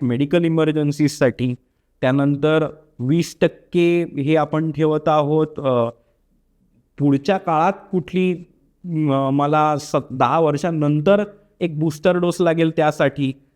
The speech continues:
दहा लाख रुपये लाईफस्टाईलसाठी. So आता उरलेत माझ्याकडे चाळीस लाख, चाळीस टक्के. तर यावरती जर मी एसडब्ल्यूपी घेत असेल, तर चाळीस लाख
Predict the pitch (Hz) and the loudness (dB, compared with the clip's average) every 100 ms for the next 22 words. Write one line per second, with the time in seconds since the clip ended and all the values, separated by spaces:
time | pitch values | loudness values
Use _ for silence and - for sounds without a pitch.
0 | - 123 123 139 147 151 147 156 143 120 | -8 -2 0 2 0 -2 -4 -2 0 0
1 | 120 - 170 170 156 131 - 123 - _ | -2 0 0 2 0 -4 -4 -6 -8 _
2 | _ - 247 214 226 214 190 196 208 190 | _ -2 0 0 0 0 0 0 -2 -2
3 | 170 156 156 160 185 226 - 147 135 135 | -2 -2 -2 0 0 -2 -2 0 2 2
4 | 127 101 - _ _ - 151 151 151 120 | 0 -2 -4 _ _ 0 2 2 -2 -6
5 | - 101 _ _ 202 160 120 120 135 190 | -6 -8 _ _ -4 -2 0 0 2 0
6 | 190 190 185 208 190 208 190 190 214 175 | 0 -4 -2 -4 -2 -2 0 0 0 0
7 | 160 160 160 165 160 180 160 156 151 143 | -2 0 0 0 -2 -2 0 0 0 0
8 | 131 110 _ _ - - 175 131 151 196 | 0 -2 _ _ -6 -2 0 2 0 0
9 | 190 | 0